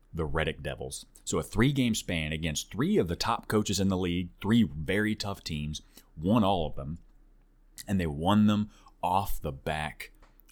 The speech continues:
of Pyatt. I guess the River Styx game was also a, uh, great display of their defense, but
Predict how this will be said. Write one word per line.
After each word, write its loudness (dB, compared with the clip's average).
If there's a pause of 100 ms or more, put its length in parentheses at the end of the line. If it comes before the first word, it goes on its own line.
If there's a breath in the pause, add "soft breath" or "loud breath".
of -4 (300)
Pyatt. -8 (840)
I 2
guess 2
the 6
River 8
Styx 2
game 6
was 4
also 4
a, 0 (480 soft breath)
uh, -6 (420)
great 2
display 2
of 4
their 2
defense, -2 (260 soft breath)
but 0